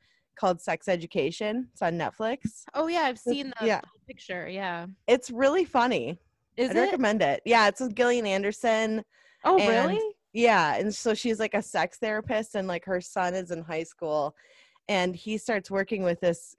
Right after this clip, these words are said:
Speaker 1: this girl who I swear looks like she could be, like, Margot Robbie's sister. She looks just like her. Um, and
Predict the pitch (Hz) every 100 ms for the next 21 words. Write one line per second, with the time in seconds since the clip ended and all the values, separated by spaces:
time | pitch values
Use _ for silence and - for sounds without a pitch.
0 | _ 175 175 - 196 190 170 170 185 160
1 | - 151 170 180 - 190 185 185 180 -
2 | 170 170 190 160 - 180 180 160 165 160
3 | 156 - 165 156 143 _ _ _ _ _
4 | - 180 180 190 170 160 165 160 156 -
5 | 208 180 - 143 127 165 - 165 165 -
6 | 180 165 175 151 - 139 139 - _ -
7 | _ 214 202 175 156 160 _ _ _ _
8 | _ 214 208 196 190